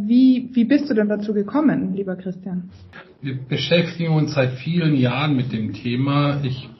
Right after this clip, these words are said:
Speaker 2: berate in der Lösung, Lösungsberatung viele Unternehmen, viele N G Os schon seit Jahren. Und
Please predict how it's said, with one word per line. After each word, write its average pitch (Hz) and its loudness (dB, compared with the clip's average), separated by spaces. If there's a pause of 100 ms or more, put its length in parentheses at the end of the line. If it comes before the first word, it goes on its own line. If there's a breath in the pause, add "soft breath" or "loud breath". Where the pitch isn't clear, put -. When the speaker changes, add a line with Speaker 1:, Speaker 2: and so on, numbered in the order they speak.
Speaker 2:
berate 147 0 (100)
in 127 2
der 120 0
Lösung, 147 0
Lösungsberatung 123 -2 (600 loud breath)
viele 151 4
Unternehmen, 127 2
viele 127 0
N 117 0
G 95 -8
Os 127 -2
schon 123 0
seit 92 -2
Jahren. 135 0 (380 loud breath)
Und 120 -2